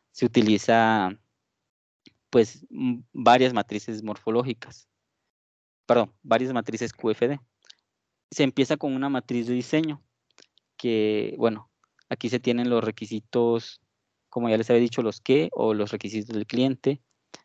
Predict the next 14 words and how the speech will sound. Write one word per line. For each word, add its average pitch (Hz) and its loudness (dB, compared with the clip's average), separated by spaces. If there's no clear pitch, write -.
la 110 2
importancia 110 0
que 120 0
le 110 4
da 107 6
el 107 0
cliente 131 -2
o 113 2
el 104 -2
peso 104 -6
relativo, 107 -4
y 127 2
los 113 0
cómo. 98 -2